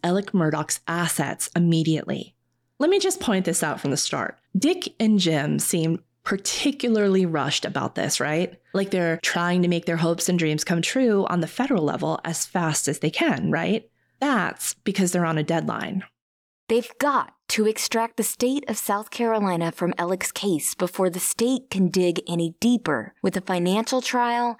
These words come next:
Speaker 2: and they have to get the federal government more fully entrenched in Alec's case so that the feds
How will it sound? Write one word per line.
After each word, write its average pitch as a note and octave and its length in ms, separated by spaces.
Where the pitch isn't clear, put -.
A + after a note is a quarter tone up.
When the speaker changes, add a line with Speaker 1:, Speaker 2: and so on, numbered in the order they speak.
Speaker 2:
and C#4+ 540
they G3 100
have A#3 320
to C4+ 100
get A3 200
the G3 80
federal F3+ 400
government A#3 580
more F#3+ 380
fully A#3+ 600
entrenched G#3 840
in F3 220
Alec's G#3+ 400
case D#3 560
so - 160
that F#3+ 180
the G3+ 100
feds A3+ 760